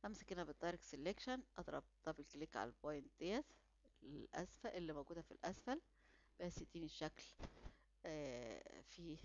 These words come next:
بيفل من تحت بالمنظر ده، ماشي؟ يديني شكل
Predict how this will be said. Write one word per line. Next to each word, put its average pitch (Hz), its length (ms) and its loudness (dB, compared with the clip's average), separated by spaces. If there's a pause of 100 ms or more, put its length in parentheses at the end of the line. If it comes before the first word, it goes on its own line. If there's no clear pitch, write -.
(300)
بيفل 160 360 -2
من 135 140 -10
تحت - 180 -2 (100)
بالمنظر 147 380 -2
ده، - 160 -10 (1700)
ماشي؟ 214 100 -12 (520)
يديني 170 320 6
شكل - 360 2